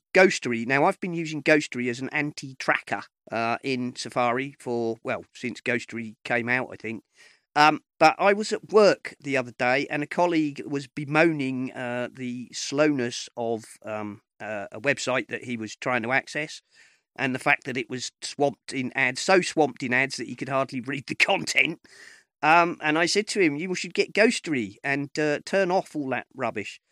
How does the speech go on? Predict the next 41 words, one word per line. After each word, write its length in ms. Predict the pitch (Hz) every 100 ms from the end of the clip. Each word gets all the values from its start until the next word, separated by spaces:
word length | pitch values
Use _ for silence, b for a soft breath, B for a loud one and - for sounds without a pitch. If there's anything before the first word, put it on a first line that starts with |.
| _ _ _ -
Um, 440 | 127 131 135 127 - _ -
and 120 | 156
he'd 160 | 180
never 200 | 202 208
heard 220 | 202 233 165
of 80 |
it. 140 | 104 - _
Uh, 260 | 135 139 139
and 140 | 139 151
he 60 |
said, 220 | 151 170
"Can 140 | - 185
I 100 | 190
get 200 | 185 185
it 140 | 185
for, 320 | - 180 175 -
you 80 |
know, 180 | 160 151
can 160 | 160 180
I 60 |
get 160 | 185 190
it 100 | -
for 60 | 160
Chrome 360 | - 190 196
on 120 | 190
Windows?" 500 | 185 202 208 220 233
And 80 | 190
I 60 | 135
said, 300 | - 143 120
"You 120 | 143
most 240 | 127 143
certainly 340 | - 139 - 147
can. 360 | - 143 165
You 120 | 127 131
can 80 |
get 160 | 127 139
it 80 | -
for 60 | -
pretty 200 | 151 -
much 220 | 147 -
everything. 440 | 139 147 165 185